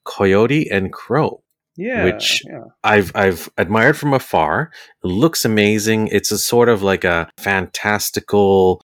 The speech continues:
Speaker 1: future of, uh, no-, non-colonized North America, basically.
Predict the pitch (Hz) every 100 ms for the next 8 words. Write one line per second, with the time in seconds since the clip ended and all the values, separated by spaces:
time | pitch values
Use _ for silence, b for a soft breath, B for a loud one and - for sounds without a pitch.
0 | _ - - - 104 - - 98 92 95
1 | - 90 80 - 92 85 82 85 - 107
2 | - 107 104 101 98 104 95 90 87 82
3 | 82 - 90 85 82 82 78 - 69 71
4 | 76 - 71 - -